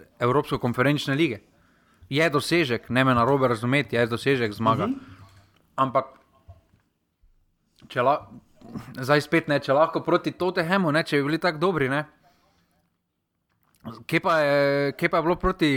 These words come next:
Speaker 1: Renu? To.
Speaker 2: Ja, saj
Speaker 1: Kje
Speaker 2: se
Speaker 1: pa je bilo
Speaker 2: strinjam,
Speaker 1: proti
Speaker 2: absolutno,
Speaker 1: Vetezeju,
Speaker 2: ne.
Speaker 1: ne?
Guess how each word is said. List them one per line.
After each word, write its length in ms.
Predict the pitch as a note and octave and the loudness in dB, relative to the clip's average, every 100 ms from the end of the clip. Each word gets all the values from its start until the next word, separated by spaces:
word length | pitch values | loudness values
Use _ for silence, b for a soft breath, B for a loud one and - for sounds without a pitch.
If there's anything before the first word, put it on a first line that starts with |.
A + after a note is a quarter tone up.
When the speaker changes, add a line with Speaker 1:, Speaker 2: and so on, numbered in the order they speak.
| B2+ B2 | 2 2
Speaker 1:
Renu? 320 | B2+ F#3+ D#3 - _ _ _ _ _ _ _ _ _ | 0 0 -2 -10 _ _ _ _ _ _ _ _ _
To. 180 | B2+ C3 - _ _ _ _ _ _ _ _ _ _ _ _ | -2 -2 -6 _ _ _ _ _ _ _ _ _ _ _ _
Speaker 2:
Ja, 280 | G#2 A2 B2+ | -6 -2 -2
saj 200 | A#2+ A3+ | -4 -4
Speaker 1:
Kje 40 | E4 | 0
Speaker 2:
se 40 | |
Speaker 1:
pa 80 | D#3 | 0
je 40 | |
bilo 120 | D#3+ | 0
Speaker 2:
strinjam, 40 | D#3+ | 0
Speaker 1:
proti 200 | F3 D#3 | 0 2
Speaker 2:
absolutno, 200 | C#3 C3+ | 0 0
Speaker 1:
Vetezeju, 320 | A3+ G3 C3 | 0 2 0
Speaker 2:
ne. 120 | A2+ | 0
Speaker 1:
ne? 100 | C#3 | -2